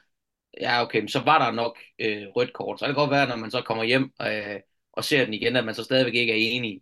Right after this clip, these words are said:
Øh, og så har vi jo nogle andre ting, hvor de så også bliver diskuteret, fordi som Jesper han siger, det er komplekst, og dommerne har også stadigvæk en høj puls, når de skal ud og se tingene, og der er mange små detaljer.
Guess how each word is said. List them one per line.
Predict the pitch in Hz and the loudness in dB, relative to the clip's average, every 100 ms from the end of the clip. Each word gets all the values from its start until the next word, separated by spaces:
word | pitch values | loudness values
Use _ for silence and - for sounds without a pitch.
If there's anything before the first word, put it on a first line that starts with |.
| - | -8
Øh, | 113 107 107 | -6 -4 -6
og | 110 | -4
så | 120 123 | 0 2
har | 127 110 | 2 2
vi | |
jo | 107 | -4
nogle | 110 107 | -4 -2
andre | 123 127 110 - - | 0 0 -2 -4 -4
ting, | - 123 | -2 -2
hvor | 107 | -4
de | 104 | -8
så | 107 | -4
også | 113 - | -4 -4
bliver | 107 | -8
diskuteret, | 107 - - 156 131 | -8 -10 -4 0 0
fordi | - 107 | 0 -8
som | 117 | -4
Jesper | 127 131 | -4 -4
han | 113 | -10
siger, | 107 123 123 | -6 -4 -2
det | 113 | 0
er | 135 139 _ _ _ _ _ | 0 -2 _ _ _ _ _
komplekst, | 123 107 139 160 - - | -6 0 2 2 -4 -14
og | 120 | -4
dommerne | 123 135 131 | 0 2 2
har | 120 | 2
også | 110 131 | 2 2
stadigvæk | 147 147 139 | 0 0 0
en | 120 | 0
høj | 143 139 139 | -2 -2 -2
puls, | 160 143 | -4 -4
når | - | -8
de | 123 | -8
skal | - | -2
ud | 139 | -2
og | 131 | 0
se | 147 135 | -2 0
tingene, | 160 151 113 | -2 -2 -2
og | 113 | -2
der | |
er | 120 | 0
mange | 127 139 | 0 -2
små | 151 143 | 0 -2
detaljer. | 120 143 139 151 | 0 0 2 2